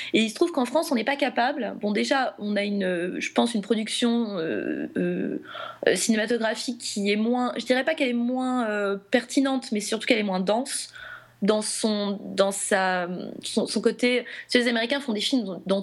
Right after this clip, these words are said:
tous les genres et ils sont capables de nommer pour les Oscars des films dans des genres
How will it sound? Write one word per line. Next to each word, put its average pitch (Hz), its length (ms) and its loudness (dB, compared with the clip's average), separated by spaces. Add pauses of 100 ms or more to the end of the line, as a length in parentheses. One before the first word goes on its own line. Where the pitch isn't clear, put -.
(140)
tous 330 140 4
les 240 160 4
genres 220 400 0
et 208 60 0
ils 190 80 -4
sont 247 200 2
capables 262 380 0
de 214 100 -2
nommer 262 540 0 (260)
pour 277 140 0
les 214 180 2
Oscars 269 480 2
des 214 160 -4
films 277 280 -2
dans 233 120 -2
des 214 120 0
genres 254 280 0